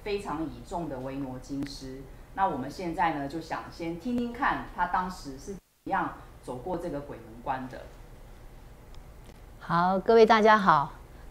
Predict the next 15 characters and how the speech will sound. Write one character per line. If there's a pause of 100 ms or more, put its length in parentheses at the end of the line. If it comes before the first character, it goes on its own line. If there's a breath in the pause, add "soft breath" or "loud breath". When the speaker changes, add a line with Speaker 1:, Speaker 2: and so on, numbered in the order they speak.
(120)
Speaker 2:
很
开
心
有
这
个
机
会
哈，
跟
大
家
分
享
我